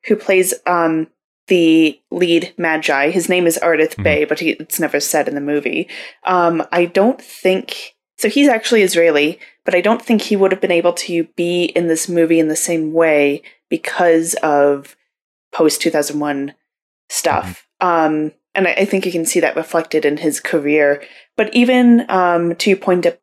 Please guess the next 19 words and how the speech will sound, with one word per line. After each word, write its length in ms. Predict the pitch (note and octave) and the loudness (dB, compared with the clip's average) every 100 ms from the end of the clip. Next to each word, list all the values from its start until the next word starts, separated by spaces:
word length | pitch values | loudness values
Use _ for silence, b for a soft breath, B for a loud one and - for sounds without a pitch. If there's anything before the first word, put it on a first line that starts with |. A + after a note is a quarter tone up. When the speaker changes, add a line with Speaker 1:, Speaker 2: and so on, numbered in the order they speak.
| - | -4
Speaker 1:
about 260 | F#3+ F#3 | 0 0
the 60 | F3+ | -2
comedy 540 | - F#3 F#3 F3+ E3 | -2 -2 2 2 2
around 260 | E3+ E3 D#3+ | 2 0 2
the 80 | D#3 | 0
warden, 680 | E3 E3+ F#3 D3 C#3 D#3 G#3+ _ _ _ _ | 2 4 4 2 0 -4 -8 _ _ _ _
like, 260 | F3+ E3 - | -2 -2 -4
yes, 320 | G3+ G#3+ A3 | -2 0 0
it's 260 | - G3+ - | 0 -2 -2
politically 520 | - A#3 F#3 - G#3 F#3 | 2 2 2 2 4 4
incorrect, 520 | E3+ - F3 E3+ - | 2 0 0 -2 -2
I'll 100 | D#3 | -2
say, 520 | - F#3+ E3 D#3 D3+ | 0 2 4 4 2
um, 380 | - D#3 D3+ D3 | 0 0 0 0
of, 160 | D#3 D3+ | 0 0
like, 180 | D3 | 0
this 180 | D#3 D3+ | 0 -4
character 480 | - F3+ D#3 - E3 | -2 0 0 0 -4
being 520 | E3 D3 D3 C#3+ C#3+ | -2 -2 -2 -2 -4